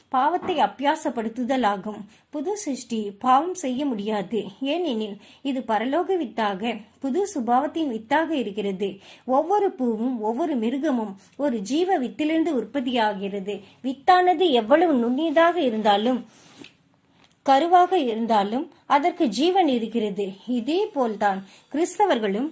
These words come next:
தேவனுடைய பரிசுத்த சித்தம் அங்கே இருக்கும் வரை அங்கே ஜீவன் இருக்கிறது. ஆனால் அவன் தெரிந்தே பாவம் செய்தால் இந்த பரிசுத்த வித்து மரிக்கிறது. இந்த வித்து அழிந்து போனால்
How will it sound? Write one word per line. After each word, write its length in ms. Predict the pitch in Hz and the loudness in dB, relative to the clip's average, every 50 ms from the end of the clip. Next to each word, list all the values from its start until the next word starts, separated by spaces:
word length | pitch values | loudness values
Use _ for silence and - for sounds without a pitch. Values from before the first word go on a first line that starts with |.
| - - 208 | -8 -4 -2
தேவனுடைய 480 | 240 269 311 381 403 392 381 339 381 381 381 | 0 2 2 2 2 0 0 0 0 -2 2
பரிசுத்த 560 | - 269 233 240 294 - - 370 370 - 370 349 | 4 4 4 4 0 -2 -4 -6 -4 -4 -6 -6
சித்தம் 460 | - - 240 226 - - 285 285 262 | -4 -6 -8 -6 -4 -2 -2 -2 -2
அங்கே 240 | 233 220 208 208 220 | -2 -4 -2 0 0
இருக்கும் 380 | 220 220 277 277 - 339 320 254 | 0 0 -2 -4 -2 -2 0 0
வரை 240 | 202 196 208 196 185 185 - - - - - | 0 -2 -2 -4 -6 -6 -10 -16 -20 -8 -4
அங்கே 280 | - 262 302 285 339 302 | -2 0 0 0 0 -2
ஜீவன் 400 | 214 226 277 320 359 381 359 302 | 0 0 0 2 2 2 4 2
இருக்கிறது. 540 | 262 220 220 196 214 196 202 190 180 202 190 196 - - _ _ | 2 0 -2 -2 -2 -2 -2 -4 -4 -6 -8 -8 -10 -16 _ _
ஆனால் 440 | - 226 240 254 254 240 247 269 311 - | -4 -2 -2 0 2 2 2 2 2 0
அவன் 280 | - - 240 240 226 214 220 | -2 -2 0 0 0 0 0
தெரிந்தே 440 | 262 247 262 277 359 381 370 415 403 403 403 | 2 2 4 2 2 2 2 0 0 0 2
பாவம் 380 | - 254 226 240 254 294 311 285 | 4 6 6 6 4 2 0 -2
செய்தால் 460 | - 262 220 202 214 208 196 185 190 - - - _ _ | -2 -2 -2 0 0 -2 -2 -2 -4 -8 -14 -20 _ _
இந்த 220 | 269 285 269 254 240 | -4 0 0 0 2
பரிசுத்த 640 | - 247 240 262 339 339 - 403 - - 392 339 | 4 4 4 4 2 -2 -4 -4 -2 0 0 0
வித்து 320 | 254 233 220 196 - 330 320 | 0 -2 -6 -4 -2 -2 0
மரிக்கிறது. 640 | 269 233 220 240 254 - 277 247 233 214 185 220 214 - - - _ _ _ - | 0 0 0 -2 -4 -4 -4 -4 -2 -2 -2 -2 -4 -4 -6 -14 _ _ _ -6
இந்த 280 | 277 330 370 392 381 | -2 -2 2 2 2
வித்து 360 | 339 269 277 254 - - 415 392 | 2 2 -2 -4 -2 4 6 6
அழிந்து 400 | 311 226 233 269 311 330 320 330 | 6 6 4 2 2 0 0 0
போனால் 460 | 254 240 220 220 214 202 208 202 202 | 0 0 0 2 2 2 0 0 -2